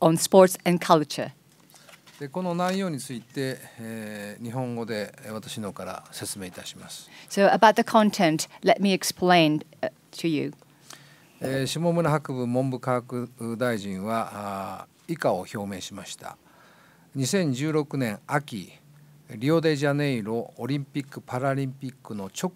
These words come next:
Speaker 2: 後に、スポーツ文化ワールドフォーラム、仮称を世界経済フォーラムと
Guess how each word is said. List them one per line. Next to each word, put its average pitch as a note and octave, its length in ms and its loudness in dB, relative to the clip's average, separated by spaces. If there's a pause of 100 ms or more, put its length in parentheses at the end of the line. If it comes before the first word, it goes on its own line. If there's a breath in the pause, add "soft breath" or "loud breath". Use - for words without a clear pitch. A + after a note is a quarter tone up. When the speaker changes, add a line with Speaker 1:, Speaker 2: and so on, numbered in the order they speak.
(100)
Speaker 2:
後 G2+ 120 -8
に、 F#2 220 -12 (440)
ス - 140 -10
ポ D3 220 -2
ー A#2+ 60 -10
ツ A2 240 -16
文 B2+ 240 -6
化 A#2 520 -6
ワ C3+ 200 2
ー D3 40 4
ル C#3+ 80 0
ド C3+ 120 -2
フ C#3 140 -4
ォ - 40 0
ー - 20 0
ラ F#2 120 -8
ム、 F#2+ 120 -18 (760)
仮 - 180 -4
称 B2 400 0 (340)
を D#3 220 4 (340)
世 - 180 -4
界 D3+ 260 2
経 D3 240 -2
済 C3+ 200 0
フ D3+ 200 -2
ォ - 20 0
ー - 40 -2
ラ A2 100 -6
ム G2 140 -12
と C3 320 -4